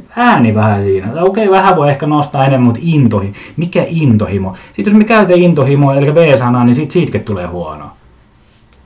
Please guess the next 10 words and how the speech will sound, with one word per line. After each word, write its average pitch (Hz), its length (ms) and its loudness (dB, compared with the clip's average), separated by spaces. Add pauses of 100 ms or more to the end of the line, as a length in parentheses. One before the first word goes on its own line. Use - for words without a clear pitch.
(120)
Okei, 143 280 -2
eli 107 200 0 (500)
elää 135 260 0
kuuntelee 87 480 -4
enää. 82 260 -18 (100)
No 98 80 -6
kuuntele, 120 680 2
kuuntele, 80 400 -16 (100)
kuuntele. - 300 -20 (1300)
Öö, 117 500 2